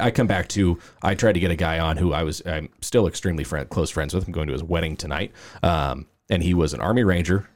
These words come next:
uh, Ranger Sniper team leader, deployed to Afghanistan five or six times. But because he had tried a narcotic in high school once,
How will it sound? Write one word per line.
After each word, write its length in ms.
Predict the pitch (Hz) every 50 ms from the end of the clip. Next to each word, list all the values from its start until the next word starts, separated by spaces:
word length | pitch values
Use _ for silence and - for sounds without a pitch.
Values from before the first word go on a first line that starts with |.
| _ -
uh, 420 | - 73 71 69 69 71 71 65 62
Ranger 280 | 73 85 101 95 110 98
Sniper 280 | - 107 90 - 98
team 220 | - - 90 82 78
leader, 280 | 73 71 76 73 - - _ _ _ _ _
deployed 300 | - - - 98 95 95
to 80 | 90 95
Afghanistan 540 | 87 - - 95 85 80 - - 80 76 73
five 320 | - - - 80 87 95
or 60 | 110 113
six 260 | - - 107 - -
times. 480 | - - 73 67 71 85 87 - - - _ _ _ _ _ _ _ _ _
But 140 | - 101 85
because 360 | - 92 - - 117 117 -
he 220 | - - 120 127 113
had 240 | 95 107 104 98 85
tried 560 | - - 104 98 92 90 87 85 82 80 78 - _ _ _ _ _ _ _ _ _ _ _ _ _ _ -
a 80 | 95
narcotic 560 | 85 78 78 - - - - - 123 117 107 -
in 80 | 101
high 280 | 85 - - - 151 131
school 360 | 117 - - 95 82 73 71 - - - - - 104 95
once, 680 | 104 127 165 156 107 92 90 - - - - - -